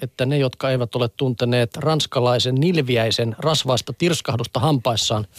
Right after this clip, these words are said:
tässä vissiin etanoista puhutaan edelleen, eivät tiedä mitään ruuasta. Ranskalaisiin suosikkeihin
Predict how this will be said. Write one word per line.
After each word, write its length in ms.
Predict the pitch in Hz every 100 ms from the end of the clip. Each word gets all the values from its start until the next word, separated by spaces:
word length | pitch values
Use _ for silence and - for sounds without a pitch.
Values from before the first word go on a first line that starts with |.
| -
tässä 220 | - -
vissiin 300 | 117 127 139
etanoista 420 | 143 120 113 104 107
puhutaan 340 | 120 107 110
edelleen, 420 | 123 117 135 110 - - - - - - -
eivät 340 | 196 160 -
tiedä 220 | 160 147
mitään 420 | 156 165 - 139
ruuasta. 580 | 135 165 139 95 - - - _ - - - - - _ _ -
Ranskalaisiin 500 | 196 202 185 165 175
suosikkeihin 760 | 196 175 165 175 156 165 160